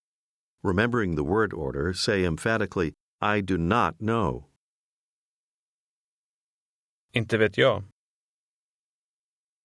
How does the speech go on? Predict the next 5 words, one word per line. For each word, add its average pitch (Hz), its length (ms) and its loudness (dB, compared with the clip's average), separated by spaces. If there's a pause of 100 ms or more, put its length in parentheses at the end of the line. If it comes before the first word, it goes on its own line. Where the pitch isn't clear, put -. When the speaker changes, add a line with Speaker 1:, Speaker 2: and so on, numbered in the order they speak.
(1080)
Speaker 2:
Inte 113 280 0
vet 104 220 2
jag. 120 260 4 (3000)
Speaker 1:
But 120 100 2
I'd 123 160 2